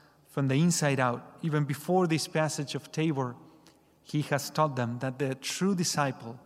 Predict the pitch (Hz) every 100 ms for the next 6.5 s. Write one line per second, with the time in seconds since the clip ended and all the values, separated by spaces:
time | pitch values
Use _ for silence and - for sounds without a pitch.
0 | - _ _ _ - 135 143 139 - -
1 | 151 139 139 143 165 175 - - - 151
2 | 127 120 - - _ _ _ _ _ _
3 | 139 147 151 - 170 - 156 143 - -
4 | 135 123 120 120 117 - 139 127 110 110
5 | 117 113 _ _ _ _ _ 139 143 -
6 | 175 160 165 123